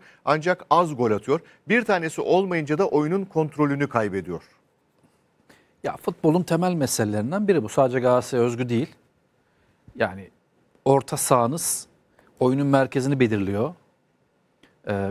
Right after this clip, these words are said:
Speaker 2: bir, her oyunun bir merkezi var. Her takım bir merkezi var. Ortalama pozisyonu var takımın. Orta saha oyuncularının belinde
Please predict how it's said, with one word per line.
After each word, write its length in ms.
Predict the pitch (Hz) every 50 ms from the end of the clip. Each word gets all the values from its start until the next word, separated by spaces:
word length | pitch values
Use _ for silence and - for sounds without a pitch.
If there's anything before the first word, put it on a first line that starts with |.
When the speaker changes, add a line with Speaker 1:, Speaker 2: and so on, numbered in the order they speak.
| 110 120
Speaker 2:
bir, 60 | 147
her 160 | 156 170 175
oyunun 380 | 165 143 139 131 131 160 175 170
bir 60 | 156
merkezi 420 | 151 143 139 135 - 156 131 123
var. 140 | 117 113 117
Her 160 | 135 147 139
takım 300 | - - 113 - 147 151
bir 60 | 143
merkezi 400 | 131 135 131 127 - 147 127 117
var. 100 | 110 104 104
Ortalama 440 | - 127 135 120 - 139 139 151 147
pozisyonu 500 | - - 135 127 120 - - 139 139 139
var 140 | 127 113 104
takımın. 440 | - - - - 120 110 135 170 - - _ _ _ _ _ _ -
Orta 300 | 135 135 135 - - 147
saha 180 | - - 147 139
oyuncularının 400 | 139 139 123 135 143 139 135 127
belinde 520 | 135 127 135 135 135 131 139 135 131 -